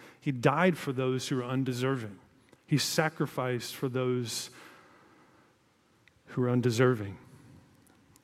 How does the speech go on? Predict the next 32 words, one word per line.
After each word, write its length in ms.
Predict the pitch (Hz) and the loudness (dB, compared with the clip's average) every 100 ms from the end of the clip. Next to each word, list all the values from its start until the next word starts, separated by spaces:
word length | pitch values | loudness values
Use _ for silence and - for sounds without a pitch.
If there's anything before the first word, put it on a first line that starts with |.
| - 135 | -10 -2
And 100 | 127 | 0
in 100 | 127 | -2
c-, 100 | - - | -6 -4
contrast 640 | - 160 156 165 139 135 | 2 4 4 2 0 -2
to 60 | 143 | -6
campaigning 640 | - 147 127 147 139 127 | -2 -4 -2 -2 0 0
for 140 | - 120 | -4 -4
selfish 460 | - 139 - 120 | -2 -2 -4 -2
interests 440 | 147 139 123 113 127 | -2 0 -4 -6 -6
or 60 | |
pursuing 600 | 131 120 - 151 135 127 - - - | -6 -6 -2 0 0 -2 -6 -20 -16
self 440 | - - 143 139 147 | -10 0 0 0 -4
in 120 | 127 | -4
our 40 | |
relationships, 720 | 117 123 131 135 123 123 110 | -2 -2 -2 -4 -4 -4 -6
kingdom 380 | - 147 139 127 | -4 0 2 0
people 320 | 123 131 123 | -4 -4 -4
operate 400 | 110 113 - 120 | -4 -6 -6 -6
with 120 | 113 120 | -4 -6
a 40 | |
different 440 | 107 127 - 127 113 | -4 -4 -4 -8 -8
set 400 | - 131 117 - - - - - - | -4 -2 -2 -4 -18 -20 -20 -14 -8
of 100 | 113 | -8
accounting 480 | 107 - 131 123 110 | -6 -2 -2 -2 -4
principles. 760 | - 104 110 - - 123 - | -8 -10 -10 -12 -14 -16 -10
And 80 | 117 | -6
that's 180 | 110 113 | -6 -4
the 80 | 120 | -6
two 220 | - 131 | -4 -2
words 320 | 117 120 110 | -2 -2 -4
that 120 | 117 | -6
come 380 | - 120 117 113 | -6 -6 -4 -4